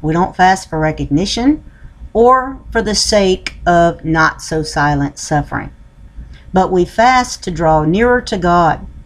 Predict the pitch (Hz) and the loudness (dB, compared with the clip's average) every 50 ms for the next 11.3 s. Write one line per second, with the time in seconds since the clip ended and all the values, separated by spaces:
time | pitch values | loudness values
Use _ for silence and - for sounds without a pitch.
0 | - - - - - 170 160 - 180 170 175 175 175 180 190 208 214 226 - 208 | -18 -18 -10 -4 -2 -2 -2 -2 -2 -4 -2 0 2 2 2 2 0 -2 -4 -2
1 | 214 196 196 196 185 180 - 220 226 214 196 170 156 143 135 - - - - - | -2 0 0 0 -2 -2 -2 -2 0 0 0 0 0 -2 -4 -8 -12 -16 -20 -20
2 | - - - - - 175 180 175 175 175 156 151 160 147 143 139 - 208 233 240 | -20 -20 -8 -2 0 0 2 2 2 0 0 -2 -4 -6 -4 -2 0 2 2 2
3 | 233 - 233 240 233 240 233 - - - 175 165 170 175 196 208 220 214 190 190 | 0 0 0 2 2 2 0 -4 -6 -6 -4 -2 0 2 4 4 2 2 2 0
4 | 165 143 139 - - - - - - 151 165 160 160 165 165 156 165 160 156 151 | -2 -2 -4 -8 -12 -16 -16 -12 -8 -4 -2 -2 -2 -2 -2 -2 -2 -2 -2 -4
5 | - - 160 185 202 208 185 196 202 196 196 - - - - - - - - 170 | -6 -4 -2 0 0 0 0 0 0 0 -2 -4 -6 -14 -20 -20 -12 -6 -4 -2
6 | 170 170 180 180 185 185 185 185 185 185 180 185 180 - - - - - - - | 0 2 2 2 4 4 4 2 2 2 0 -2 -6 -10 -16 -20 -20 -10 -6 -6
7 | 156 143 - - 143 127 - - - - - - - - - - - - - - | -6 -6 -6 -8 -10 -10 -10 -12 -16 -18 -20 -20 -20 -20 -20 -20 -20 -20 -20 -20
8 | - - - - - - - - - - - - - - - - - - - - | -20 -20 -20 -20 -20 -20 -20 -20 -20 -20 -20 -20 -20 -20 -20 -20 -20 -20 -20 -20
9 | - - - - - - - - - - 170 180 196 214 254 285 - - 202 185 | -20 -20 -20 -20 -20 -20 -20 -14 -4 0 2 4 4 4 2 0 -2 -2 -4 -4
10 | 170 - - 180 175 175 - 160 151 - - - 175 165 - - - 151 147 - | -4 -2 0 0 0 0 -2 -4 -6 -8 -6 -6 -6 -6 -6 -6 -6 -6 -4 -2
11 | 160 160 160 160 156 156 | 0 0 2 2 0 -2